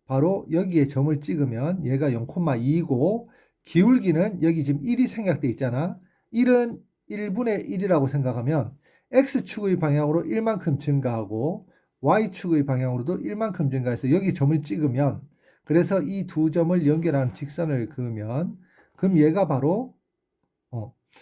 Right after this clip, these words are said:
얘가 바로 Y는 X 플러스 이라는 그런 직선을 나타냅니다.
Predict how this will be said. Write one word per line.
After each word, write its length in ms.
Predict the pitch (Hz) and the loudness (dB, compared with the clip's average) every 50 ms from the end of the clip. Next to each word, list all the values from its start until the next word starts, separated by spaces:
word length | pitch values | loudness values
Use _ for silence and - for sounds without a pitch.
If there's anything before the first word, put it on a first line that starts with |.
| - _ _ - | -20 _ _ 4
얘가 240 | 156 180 185 214 | 4 4 4 4
바로 480 | 180 180 160 156 165 165 160 165 - _ _ _ _ _ _ _ _ _ _ _ _ _ _ - | 4 4 2 2 2 0 0 -4 -8 _ _ _ _ _ _ _ _ _ _ _ _ _ _ -6
Y는 440 | 131 139 160 185 190 180 175 175 - | -2 0 0 2 2 0 0 -2 -4
X 240 | 190 - - - - | -6 -8 -10 -12 -8
플러스 460 | - 175 160 143 - - 165 160 - 143 | -4 -4 -4 -4 -4 -4 -6 -6 -4 -4
이라는 680 | 143 147 165 170 170 160 151 165 202 240 277 285 - _ _ _ _ _ _ | -2 0 0 0 0 0 0 -2 -2 -2 -4 -8 -12 _ _ _ _ _ _
그런 380 | - - 156 160 170 170 165 170 | -4 0 2 2 2 0 -2 -6
직선을 500 | - - 143 - - 196 185 190 208 196 | -8 -10 -8 -2 0 2 2 2 4 2
나타냅니다. 680 | 156 143 139 131 135 120 110 110 113 - 131 - | 2 2 2 2 0 -2 -2 -6 -10 -12 -14 -18